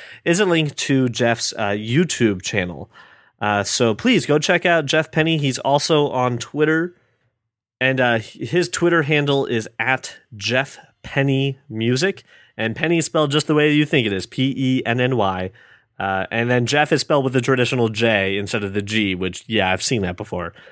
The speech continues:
So at Jeff Penny Music, uh, his YouTube channel, his Twitter feed is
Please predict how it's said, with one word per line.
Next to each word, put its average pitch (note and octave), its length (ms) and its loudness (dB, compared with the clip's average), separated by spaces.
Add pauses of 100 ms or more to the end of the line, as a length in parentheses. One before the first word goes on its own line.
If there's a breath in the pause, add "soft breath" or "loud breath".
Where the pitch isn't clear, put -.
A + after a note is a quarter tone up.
(180 loud breath)
So - 360 -2
at B2+ 220 0
Jeff C#3 280 0
Penny D#3 260 0
Music, E3+ 460 0 (320 loud breath)
uh, A2 120 0
his A#2 200 0
YouTube D3 380 2
channel, D#3 380 2
his C3 160 0
Twitter D3+ 260 -2
feed D3+ 220 -2
is A2+ 100 -2